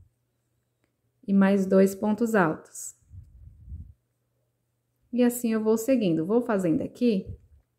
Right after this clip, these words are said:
os oito leques feito com três correntinhas, depois eu volto fazer com duas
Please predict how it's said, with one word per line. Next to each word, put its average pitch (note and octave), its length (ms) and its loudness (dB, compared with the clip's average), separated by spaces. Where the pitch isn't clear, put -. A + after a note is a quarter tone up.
os F#3 180 -4
oito G3 300 2
leques F3 340 -2
feito F#3 280 -2
com F3+ 140 -6
três F#3 300 -6
correntinhas, A3 600 2
depois A3+ 340 -2
eu A3+ 100 0
volto G3 380 0
fazer F#3 400 -2
com F#3+ 180 -2
duas F#3+ 400 -2